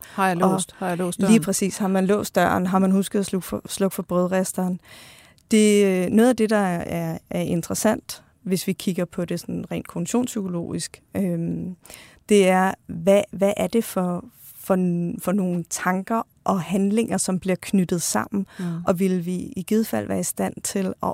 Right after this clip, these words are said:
Speaker 2: overskære den her sammenknytning? Så hvis man nu opnåede en højere grad af enten kontrol med de tanker, som kommer ind,
Speaker 1: Mm.
Speaker 2: eller en højere grad af kontrol med de handlinger, som man udfører,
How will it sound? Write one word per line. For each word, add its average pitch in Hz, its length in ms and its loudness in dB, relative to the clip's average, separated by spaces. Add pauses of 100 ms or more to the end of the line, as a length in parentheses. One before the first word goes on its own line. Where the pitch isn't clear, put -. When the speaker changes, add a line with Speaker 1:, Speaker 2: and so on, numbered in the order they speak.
Speaker 2:
overskære 180 640 -4
den 175 200 -4
her 190 180 -4
sammenknytning? 175 1300 -4 (440)
Så - 160 -4
hvis 170 300 0
man 185 120 2
nu 208 220 2
opnåede 185 600 0
en 170 80 0
højere 196 380 2
grad 165 260 -2 (120)
af - 200 -6 (140)
enten 226 480 2 (560)
kontrol 180 580 0
med 175 320 0
de - 140 -8
tanker, 180 360 -6
som 208 200 -2
kommer 196 240 -2
ind, 202 260 -4 (100)
Speaker 1:
Mm. 185 260 -8
Speaker 2:
eller 190 180 2
en 185 100 2
højere 190 340 2
grad 180 260 -2
af 180 100 -4
kontrol 185 420 -4
med 196 100 -2
de 185 100 -4
handlinger, 185 460 -2
som 180 180 -4
man 175 200 -2
udfører, 214 460 -2